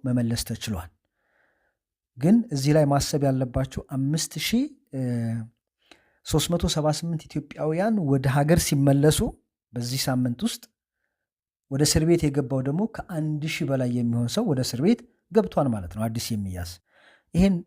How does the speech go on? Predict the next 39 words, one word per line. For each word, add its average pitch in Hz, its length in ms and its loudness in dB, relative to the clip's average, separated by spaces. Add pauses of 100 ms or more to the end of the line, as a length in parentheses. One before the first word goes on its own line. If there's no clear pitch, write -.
(100)
መዘንጋት 135 440 2
የለባቸውም። 107 680 -2 (200)
ምክንያቱም 135 460 0 (920)
ከድንበር 151 440 4
እንኳ 143 200 4
በዚህ 135 260 2
ሳምንት 135 340 2
እንኳ 135 240 0
ድንበር 135 440 6
ላይ 123 160 0
እንኳ 120 200 0
ተይዘው 120 340 -4
ወደ 139 140 -2
እስር 120 180 -6
ቤት 120 160 -2
የገቡ 127 280 0 (500)
ከዘጠኝ 147 380 0
መቶ 143 220 2
በላይ 127 240 4 (300)
ኢትዮጵያኖች 139 600 0
አሉ። 165 240 2
እዚህ 117 200 -2
ደግሞ 123 180 2
በየከተማው 135 600 2
የሚያዝ 143 380 0
አለ፣ 139 240 2
በገጠሩ 117 420 -6
የሚያዝ 143 400 2
አለ፣ 139 180 0 (680)
ብዙ 135 320 4
አለና 135 340 0 (120)
እነዚህ 135 360 -4
ሁሉ 147 240 -10
ተደማምረው 135 540 -2
በሳምንት 143 500 0
ከአንድ 160 440 -6
ሺህ 151 180 -4
ሰው 127 140 0
በላይ 147 240 2